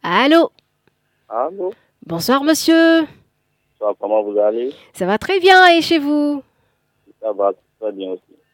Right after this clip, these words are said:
Speaker 1: Ah, ça nous réjouit. Donnez-nous votre nom, s'il vous plaît.
Speaker 2: C'est monsieur Babatunde Christian, depuis P K dix.
Speaker 1: Monsieur Babatunde Christian, depuis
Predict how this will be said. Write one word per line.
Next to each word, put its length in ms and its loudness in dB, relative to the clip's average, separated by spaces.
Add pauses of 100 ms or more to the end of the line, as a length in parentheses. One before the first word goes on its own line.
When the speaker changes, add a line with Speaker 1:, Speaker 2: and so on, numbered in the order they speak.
(500)
Speaker 1:
Ah, 220 -10
ça 180 -10
nous 140 -2
réjouit. 480 -6 (800)
Donnez-nous 480 2
votre 320 -2
nom, 200 -2
s'il 260 -12
vous 100 -12
plaît. 260 -10 (400)
Speaker 2:
C'est 560 -10
monsieur 440 -12
Babatunde 680 -2
Christian, 460 -14
depuis 320 -8 (100)
P 100 -16
K 100 -12 (100)
dix. 160 -20 (760)
Speaker 1:
Monsieur 420 -10
Babatunde 960 -4 (260)
Christian, 960 -8
depuis 500 -10